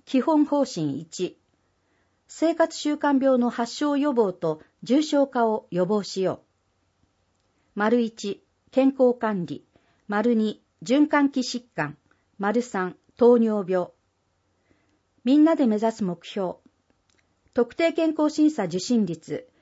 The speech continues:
特定保険指導実施率の向上を図ろう。メタボリックシンドローム予備軍、該当者を減らそう。循環器疾患、糖尿病の有病率を減らそう。みんなで取り組も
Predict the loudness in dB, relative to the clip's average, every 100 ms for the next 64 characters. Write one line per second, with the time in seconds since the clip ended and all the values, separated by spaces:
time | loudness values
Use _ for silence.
0 | _ _ -2 -2 2 2 2 0 -2 -2
1 | -2 2 2 2 -2 -4 -4 -4 -4 -6
2 | 2 4 6 4 4 2 -2 -10 -8 -6
3 | -6 -10 _ _ _ _ _ _ _ _
4 | _ _ _ _ _ _ -2 2 4 2
5 | 0 -4 0 4 6 6 6 6 2 2
6 | -2 -2 -8 -10 -4 0 0 0 -4 -2
7 | -4 -4 -6 -8 -6 -6 -6 _ _ _
8 | _ _ _ _ _ _ _ _ _ -6
9 | 0 0 2 0 0 -4 -6 -8 -8 -8
10 | _ _ -4 0 2 0 0 0 2 2
11 | 0 0 0 -2 -4 -6 -8 -8 -8 -8
12 | -6 -6 -6 _ _ _ _ _ _ _
13 | _ _ _ _ _ _ _ _ _ _
14 | 2 4 4 2 -2 -4 -6 -4 -4 -4